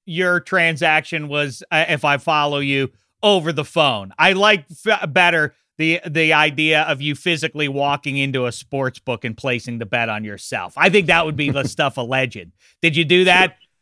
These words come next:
Speaker 1: Twenty-five thousand dollars on who?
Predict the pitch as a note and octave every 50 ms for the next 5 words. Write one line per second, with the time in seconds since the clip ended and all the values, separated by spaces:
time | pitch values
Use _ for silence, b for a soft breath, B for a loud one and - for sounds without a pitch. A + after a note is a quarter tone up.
0 | _ _ - - A3 D4 D#4+ D#4+ D#4+ C#4 - D4 C#4 C#4+ C#4+ A3 C#4+ C4+ C#4 C#4
1 | C4 F#3+ C4 B3 A#3 C4 B3 A#3+ A#3+ A3 F#3 D#3 C3+ B2+ - - _ _ _ _
2 | _ - E3+ F3 F#3+ F#3 F3+ G#3 A#3+ C#4 C#4+ C4+ -